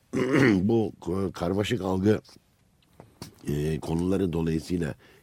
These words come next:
ge-, gelmek istediğim nokta, e, belki senin biraz daha dikkatli olmaya sevk edecektir. Zaman zaman, e, çok şey gidiyorsun çünkü, e, kanıtlı gitmeyi seviyorsun. E, bu, e,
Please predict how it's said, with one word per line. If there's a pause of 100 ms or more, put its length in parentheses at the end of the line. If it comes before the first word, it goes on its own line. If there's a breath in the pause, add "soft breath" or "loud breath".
(140 soft breath)
ge-, (100)
gelmek
istediğim
nokta, (640 loud breath)
e, (1000)
belki
senin (100)
biraz
daha
dikkatli
olmaya (440 loud breath)
sevk
edecektir.
Zaman
zaman, (200)
e,
çok (160)
şey
gidiyorsun
çünkü, (580 loud breath)
e, (540)
kanıtlı (180)
gitmeyi
seviyorsun. (600 loud breath)
E,
bu, (360)
e,